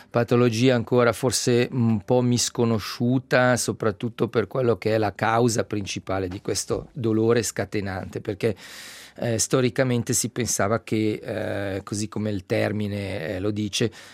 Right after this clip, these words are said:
venisse, eh, in prima origine dalla, derivasse da un problema a livello muscolare o tendineo o articolare. In realtà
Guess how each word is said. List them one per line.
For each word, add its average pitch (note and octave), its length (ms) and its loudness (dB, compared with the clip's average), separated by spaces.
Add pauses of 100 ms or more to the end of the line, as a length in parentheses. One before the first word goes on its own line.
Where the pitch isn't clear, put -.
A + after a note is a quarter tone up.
(120)
venisse, A#2 720 2
eh, G#2+ 380 0
in A2 140 -4
prima A#2 540 2
origine A2+ 540 2
dalla, G#2 560 2
derivasse G#2 540 0
da G2+ 100 0
un G2+ 140 -2
problema G#2+ 400 2
a A2 40 2
livello G#2 360 2
muscolare G2+ 720 0
o G2+ 80 0
tendineo G2+ 580 -2
o G#2 40 -4
articolare. G#2 720 -2 (500)
In A#2 220 2
realtà B2+ 680 2